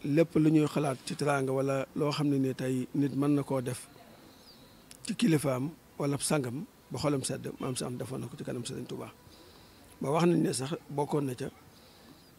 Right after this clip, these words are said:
mu ne, "Ah, li des ji sama, ci teraanga sama mag ju baax ji de mooy tër doomu aadama rek moo ci desoon." Wax nañ ne bu ko Sëriñ Tuubaa déggee nag, xam fa mu toll ci xaal, mu xamal ko ne ko nag, "Seex," mu ne ko, "Mbàkke," mu ne ko, "Gërëm naa la, Yàlla gërëm na la, Yonent bi gërëm na la."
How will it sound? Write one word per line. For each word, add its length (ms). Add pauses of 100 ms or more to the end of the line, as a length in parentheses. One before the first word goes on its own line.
(180)
mu 140
ne, 100
"Ah, 140 (1400)
li 180
des 220
ji 180
sama, 320
ci 100
teraanga 300
sama 340
mag 180
ju 80
baax 240
ji 100
de 160
mooy 340 (880)
tër 160
doomu 220
aadama 260
rek 100
moo 160
ci 100
desoon." 260 (1000)
Wax 160
nañ 140
ne 80
bu 80
ko 80
Sëriñ 220
Tuubaa 220
déggee 280
nag, 140 (960)
xam 180
fa 120
mu 80
toll 240
ci 80
xaal, 340 (580)
mu 120
xamal 280
ko 120
ne 80
ko 100
nag, 140
"Seex," 260
mu 100
ne 80
ko, 80
"Mbàkke," 260
mu 100
ne 80
ko, 100
"Gërëm 200
naa 140
la, 100
Yàlla 280
gërëm 260
na 100
la, 80
Yonent 220
bi 100
gërëm 280
na 60
la." 100